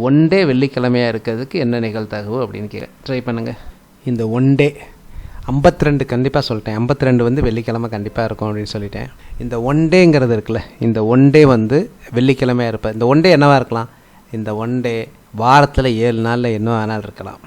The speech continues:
அப்ப வெள்ளிக்கிழமையா இருக்கிறதுக்கு என்ன பாசிபிலிட்டி அப்படின்னா, ஏழு மேல ஒண்ணு, ஒண்ணு by ஏழு. இதே ப்ராப்ளம் வந்து லீப் இயர்ல கேக்குறாங்கன்னு வச்சுக்கோங்க. லீப் இயர்ல கேட்டாங்க அப்படின்னா டூ டேஸ் வரும். இப்ப இந்த,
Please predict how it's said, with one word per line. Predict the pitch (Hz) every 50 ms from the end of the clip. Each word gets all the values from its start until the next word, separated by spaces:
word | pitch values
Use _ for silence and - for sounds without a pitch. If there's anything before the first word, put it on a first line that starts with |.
| - - - _ - - -
அப்ப | - 113 110
வெள்ளிக்கிழமையா | 120 131 147 151 147 151 139 135 131 127 120
இருக்கிறதுக்கு | 113 - 113 110 107 - 104 107
என்ன | 113 98 -
பாசிபிலிட்டி | 110 107 - 110 101 110 101 - 107 104
அப்படின்னா, | 101 101 101 104 104 107 110 113 123 135 127 - - 113 113 113
ஏழு | 117 117 110 117 117 120 - - - - - - _ _ - - _ _ _ - _ - -
மேல | 113 110 113 110 110 101
ஒண்ணு, | 98 101 101 107 - 110
ஒண்ணு | 117 120 120 120 113
by | 113 107 101 101 101
ஏழு. | 101 101 - - - - 117 117
இதே | 117 135 147 156 170 165 - -
ப்ராப்ளம் | 113 107 107 104 98 95 101
வந்து | 101 101 104 113 117 123 127 - 117 117 120
லீப் | 131 147 156 - - - 127
இயர்ல | 123 120 113 110 107 98 107
கேக்குறாங்கன்னு | 107 - 117 107 107 107 107 104 98
வச்சுக்கோங்க. | - - 98 92 90 87 90 92 - - - - - - - 113 120
லீப் | 135 143 - - 127
இயர்ல | 123 117 104 104 101 98 110
கேட்டாங்க | 107 - 107 104 104 98 95
அப்படின்னா | 92 98 95 98 104 113 127 139 - - - - - _ _ _ _ _ -
டூ | - 147 147 147 143
டேஸ் | 139 139 135 - -
வரும். | 110 104 101 - - - - -
இப்ப | - 107 104
இந்த, | 113 117